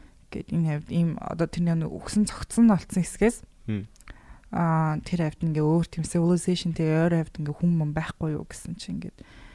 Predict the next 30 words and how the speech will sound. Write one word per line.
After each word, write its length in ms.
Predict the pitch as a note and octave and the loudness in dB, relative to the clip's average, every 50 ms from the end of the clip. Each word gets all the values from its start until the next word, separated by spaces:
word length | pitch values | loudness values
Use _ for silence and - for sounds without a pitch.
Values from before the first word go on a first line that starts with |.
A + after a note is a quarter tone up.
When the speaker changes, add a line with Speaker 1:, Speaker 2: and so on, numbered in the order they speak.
| - - - - - - | -20 -20 -20 -20 -20 -20
Speaker 1:
хэдэн 420 | - - - E3 - - F#3+ G3 F#3+ | -10 -8 -8 -6 0 4 6 6 6
милийн 400 | F#3 F3 E3+ D#3+ - - E3 D#3+ D#3+ | 6 6 4 2 0 -2 -4 -4 -4
цаана 380 | - - - D3+ D3 C#3+ - | -6 -8 -8 -6 -4 -4 -4
нэг 120 | - - - - | -6 -6 -6 -6
нөгөө 220 | D#3+ D#3 D#3 D#3 D3+ | -4 -4 -4 -4 -6
нэг 80 | D3+ D3+ D3+ | -6 -8 -8
ажилчид 300 | - - F3+ - G#3 - | -8 -4 -4 -2 0 0
байгаа 240 | F#3 D#3+ D#3 E3+ E3 | 0 -2 -2 -6 -10
гэдэг 240 | - - - - - | -12 -16 -18 -18 -18
шүү 140 | - - - | -16 -16 -18
дээ. 80 | - - - | -20 -20 -16
Speaker 2:
Тий. 180 | - - A#2 - - - - - | -8 -6 -6 -6 -6 -10 -12 -6
Speaker 1:
Тэд 120 | - F3+ F#3 | -4 2 4
нар 120 | A#3+ C4+ C4 | 6 8 8
нь 100 | G#3+ G#3 | 10 10
юуны 180 | A3+ C4 C4 G#3+ E3 | 10 10 8 6 4
ажилчид 320 | - - - - - - | 2 -2 -12 -18 -16 -14
вэ? 100 | - G#3 - - - - - - - - - _ - - - - - _ - - - - - - - - - | -14 -14 -12 -12 -14 -16 -16 -20 -20 -20 -20 _ -20 -20 -20 -20 -20 _ -20 -20 -20 -20 -20 -20 -20 -18 -10
Speaker 2:
Тэр 80 | - B2 | -6 -4
нэг 140 | B2 A#2 A2+ | -2 -2 -2
юм 140 | A#2 A2 G2+ - - - - - - - _ - - - G2+ | -2 -4 -4 -6 -10 -16 -20 -20 -20 -20 _ -20 -8 -4 -2
oil 320 | A2 C3+ D3+ E3 E3+ D#3 | 0 2 4 4 2 2
factory 500 | - - - A2+ G#2+ - - - - G2+ F#2 | 0 -4 -4 -4 -4 -6 -8 -10 -8 -8 -10
юм 80 | - - | -10 -12
шүү. 240 | - - - - - - - _ - - - - - - - - - - _ - - | -16 -18 -18 -18 -18 -20 -20 _ -20 -20 -20 -20 -20 -20 -20 -20 -20 -20 _ -6 -4
Speaker 1:
Мм. 200 | G3 F#3+ F#3+ - - - - - - - | -2 -2 -4 -4 -8 -12 -18 -20 -14 -12
Тэгснээ 440 | - - - - - A#3+ B3+ B3+ A3 | -10 -8 -4 2 6 8 8 8 6
Speaker 2:
Тийм. 120 | A#2+ A#2 A#2 - - - - - | 4 -2 -8 -14 -16 -18 -14 -4
Speaker 1:
нөгөө 240 | - F3+ F3+ F3+ F3 | 0 2 2 4 4
нэг 160 | F3+ F3+ E3+ | 4 4 2